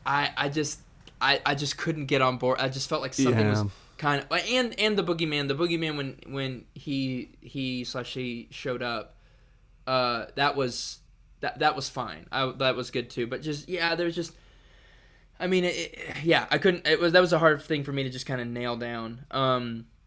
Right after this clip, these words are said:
Speaker 1: the, um, the, the,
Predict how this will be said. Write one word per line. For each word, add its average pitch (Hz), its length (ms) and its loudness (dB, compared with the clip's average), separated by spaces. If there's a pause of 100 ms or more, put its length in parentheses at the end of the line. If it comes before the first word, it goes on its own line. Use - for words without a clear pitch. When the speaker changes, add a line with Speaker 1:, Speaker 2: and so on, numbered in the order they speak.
(800)
Speaker 1:
the, 143 640 0 (960)
um, 123 640 -10 (1300)
the, 160 200 2
the, - 360 -6